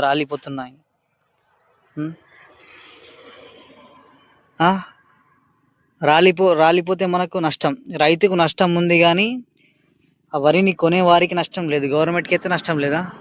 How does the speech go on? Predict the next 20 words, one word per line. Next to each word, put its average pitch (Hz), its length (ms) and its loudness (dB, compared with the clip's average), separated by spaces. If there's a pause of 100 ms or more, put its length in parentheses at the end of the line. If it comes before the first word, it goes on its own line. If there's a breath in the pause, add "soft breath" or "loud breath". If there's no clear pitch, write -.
(1040)
మరి 160 200 -2
ఇది 165 80 4 (100)
నష్టం 208 280 2 (100)
జరిగింది 185 320 2 (100)
కాబట్టి 185 340 2 (220)
ఏదైనా 180 280 0 (100)
గవర్నమెంట్ 165 420 -4
హెల్ప్ 151 240 -14
చేయాలని 165 460 -2
నేను 156 200 -8
కోరుకుంటున్నాను. 156 560 -4 (120)
ఈ 151 40 -2 (140)
వీడియో 190 280 6 (200)
అందరికీ 180 380 0 (100)
వెళ్ళాలి, 170 440 -2 (1000)
చూసి 175 300 -2
ప్రతి 175 320 2
ఒక్కరూ 180 360 2 (720)
దీనికి 156 300 -2
రెస్పాండ్ 165 360 -4